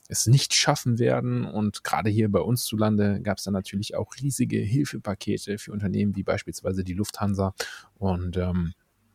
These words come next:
dann, ähm, hat sich das Ganze aber wieder etwas beruhigt und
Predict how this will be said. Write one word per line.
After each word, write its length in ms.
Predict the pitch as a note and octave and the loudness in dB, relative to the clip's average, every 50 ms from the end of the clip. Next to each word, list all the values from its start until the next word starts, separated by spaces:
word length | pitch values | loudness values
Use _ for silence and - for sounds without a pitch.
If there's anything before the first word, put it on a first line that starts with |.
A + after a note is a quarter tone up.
| _ _ _ _ _ - _ _ - G2+ | _ _ _ _ _ -20 _ _ -10 0
dann, 360 | G2 G2+ G2 G2 G2 G2 G2 | 2 4 4 4 4 2 2
ähm, 600 | G2 F#2 F#2 F#2 F#2 F#2+ F#2+ F#2+ F#2 F#2 G#2+ C#3+ - - | 2 2 2 2 2 2 2 2 0 -2 -4 -6 -10 -10
hat 160 | - - A#2+ - | -8 -8 -2 0
sich 120 | E3 D3 | 2 2
das 180 | - B2 - - | 2 2 2 2
Ganze 240 | A#2 B2+ C#3+ C#3 | 2 2 4 4
aber 180 | B2 A#2+ A2 G#2 | 4 4 4 4
wieder 120 | G#2 G#2 | 4 2
etwas 240 | G2 G#2 - A2 G#2 | 2 2 0 -4 -6
beruhigt 600 | - - F#2 E2 F#2+ B2+ E3 F#3+ G3+ - - - - | -4 -6 -2 0 2 4 4 2 2 -2 -8 -14 -6
und 680 | - A2+ A#2+ B2 B2+ C3 B2 B2+ B2+ B2 - - - | 0 2 2 2 2 2 2 2 0 0 -4 -8 -14